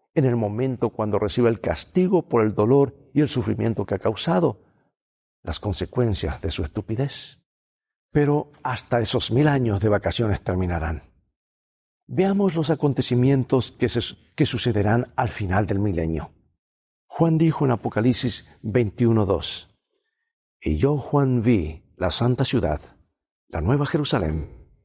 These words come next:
descender del cielo de Dios, dispuesta como una esposa ataviada para su marido". ¡Qué visión! Una ciudad de seiscientos kilómetros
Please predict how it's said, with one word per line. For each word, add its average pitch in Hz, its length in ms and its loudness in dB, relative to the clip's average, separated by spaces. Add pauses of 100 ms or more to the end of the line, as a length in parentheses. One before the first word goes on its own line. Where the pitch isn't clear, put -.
(140)
descender 131 500 2
del 160 120 4
cielo 95 340 0
de 90 120 2
Dios, 165 520 0 (260)
dispuesta 156 760 -2
como 131 220 -4
una 107 100 0
esposa - 640 -4
ataviada 90 800 -4 (100)
para 85 180 -2
su - 120 -8
marido". 80 460 -6 (880)
¡Qué 196 220 0
visión! - 580 -2 (1000)
Una 202 240 2
ciudad 165 360 0
de 156 180 2
seiscientos 185 880 0
kilómetros 156 1500 -2